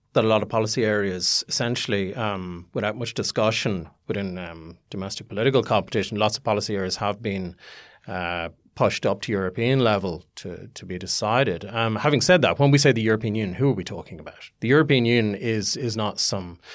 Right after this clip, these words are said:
you know, uh, master e-, evil genius sitting in Brussels or Strasbourg, um, manipulating all this. The European Union is a collection of, uh, national level elites who get together and make decisions.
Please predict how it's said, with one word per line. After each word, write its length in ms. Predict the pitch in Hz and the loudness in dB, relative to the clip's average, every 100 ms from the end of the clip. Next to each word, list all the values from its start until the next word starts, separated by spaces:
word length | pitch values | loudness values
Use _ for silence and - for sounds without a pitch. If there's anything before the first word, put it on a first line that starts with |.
| - - - | -18 -18 -8
you 60 | 90 | -6
know, 220 | 92 85 | -4 -4
uh, 320 | 92 87 85 | -4 -4 -4
master 640 | 139 113 110 110 - 110 101 | -2 0 0 0 0 -2 -2
e-, 220 | 127 120 | -4 0
evil 240 | 147 135 | 2 2
genius 540 | 104 120 117 117 98 - | 2 0 -2 -2 0 0
sitting 260 | - 98 | 0 -2
in 80 | 95 | -4
Brussels 400 | 92 95 - 90 | -4 -4 -6 -8
or 60 | 90 | -4
Strasbourg, 720 | - 135 143 139 117 98 92 | 2 4 4 4 4 2 0
um, 640 | 131 110 101 101 98 98 123 | 0 2 2 0 -2 -6 -2
manipulating 480 | 113 143 123 101 | 2 4 4 2
all 80 | 95 | 0
this. 200 | 90 85 | -2 -4
The 100 | 123 | 0
European 320 | 131 156 110 | 2 4 2
Union 320 | 104 123 113 98 | 2 2 2 0
is 100 | 104 | -2
a 60 | |
collection 480 | 113 104 110 - 104 | -2 0 0 -2 -2
of, 180 | 87 - | -4 -6
uh, 220 | 95 92 | -8 -6
national 400 | 107 107 - 98 | -4 -2 -2 -4
level 240 | 95 98 | -4 -4
elites 400 | 90 95 110 107 | -4 -2 -4 -4
who 80 | 107 | -6
get 160 | 95 95 | -6 -8
together 320 | - 101 98 | -8 -6 -6
and 100 | 92 | -8
make 160 | 90 90 | -10 -6
decisions. 640 | 104 101 95 98 82 - | -6 -6 -6 -8 -4 -4